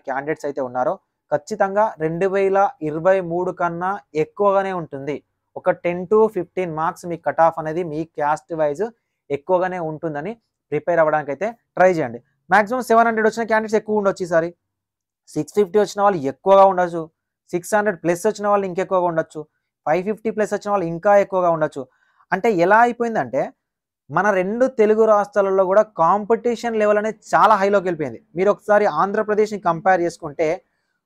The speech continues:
ఫైవ్ ట్వంటీ సెవెన్ ఉన్న కట్ ఆఫ్ అనేది రెండు వేల ఇరవై రెండులో ఫైవ్ ఫిఫ్టీకి వచ్చేసిందండి. రెండు వేల ఇరవై మూడులో సీట్లు పెరిగినప్పటికీ కూడా, ఓకేనా, ఫైవ్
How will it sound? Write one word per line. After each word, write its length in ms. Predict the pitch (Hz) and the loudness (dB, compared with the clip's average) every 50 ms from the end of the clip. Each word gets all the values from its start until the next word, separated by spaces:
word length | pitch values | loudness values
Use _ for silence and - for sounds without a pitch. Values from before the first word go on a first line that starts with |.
| _ _ _ | _ _ _
ఫైవ్ 240 | 196 190 220 254 277 277 - _ | 6 6 6 6 4 0 -2 _
ట్వంటీ 360 | - 220 220 220 214 233 240 240 214 - - - | 0 0 0 0 -4 -2 -2 -2 -2 -4 -4 0
సెవెన్ 320 | 196 196 196 233 247 233 185 _ - 170 | 0 4 4 4 4 4 -2 _ -8 -6
ఉన్న 120 | 185 196 190 180 - | 0 0 -2 4 4
కట్ 160 | 160 151 - 196 | 2 6 8 6
ఆఫ్ 120 | 202 185 - | 6 6 2
అనేది 260 | 175 170 175 175 170 170 160 156 | -2 0 0 0 0 0 0 0
రెండు 160 | 156 165 170 175 | 0 -2 -2 -2
వేల 180 | 185 185 180 170 - _ 143 | 0 2 2 0 0 _ -4
ఇరవై 200 | 143 160 175 190 180 160 | -2 2 2 2 2 2
రెండులో 240 | 160 170 160 139 143 180 _ _ _ _ _ _ _ _ _ _ _ | 0 0 0 0 0 0 _ _ _ _ _ _ _ _ _ _ _
ఫైవ్ 240 | 196 185 220 262 277 247 _ | 6 6 6 4 2 0 _
ఫిఫ్టీకి 400 | 233 233 - _ _ 254 247 240 226 | -4 -4 -4 _ _ -2 2 2 0
వచ్చేసిందండి. 480 | 226 - 226 208 208 208 196 175 160 160 165 | 2 2 0 0 2 -2 -2 -2 0 0 0
రెండు 160 | 170 175 190 196 | 0 0 2 2
వేల 140 | 196 196 190 180 - - 160 | 4 4 4 4 2 -2 0
ఇరవై 280 | 165 175 170 190 185 170 147 143 | 0 2 4 4 2 2 0 -2
మూడులో 260 | 165 180 175 160 120 - _ _ _ _ _ _ _ _ _ _ _ | -2 -2 0 -2 -4 -4 _ _ _ _ _ _ _ _ _ _ _
సీట్లు 400 | - - 226 247 262 - 262 269 - _ | -6 -2 0 0 0 0 -2 -6 -4 _
పెరిగినప్పటికీ 680 | 202 196 208 214 247 233 208 185 - - 220 220 208 226 214 | 0 0 0 0 -2 -4 -4 -4 -2 -2 -2 -2 -2 -4 -4
కూడా, 140 | 185 135 117 - _ - | -2 -4 -6 -8 _ -12
ఓకేనా, 200 | 147 165 175 196 202 _ - | -6 -4 -2 -4 -4 _ 0
ఫైవ్ 160 | 165 180 196 | 0 0 0